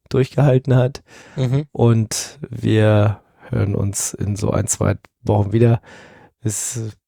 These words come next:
Speaker 1: ja, reicht, glaub ich. Mit Kongress reicht's, aber wir haben ja,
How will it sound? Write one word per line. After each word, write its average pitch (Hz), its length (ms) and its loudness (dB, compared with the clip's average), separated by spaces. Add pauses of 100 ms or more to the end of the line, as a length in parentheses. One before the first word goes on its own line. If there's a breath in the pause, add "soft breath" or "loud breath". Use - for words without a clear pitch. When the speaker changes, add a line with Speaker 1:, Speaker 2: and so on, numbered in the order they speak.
(240)
Speaker 1:
ja, 92 300 0
reicht, 120 280 0
glaub 117 160 0
ich. 110 60 0
Mit 127 100 0
Kongress 147 460 2
reicht's, 139 320 2
aber 123 180 2
wir 117 140 4
haben 120 140 2
ja, 117 180 0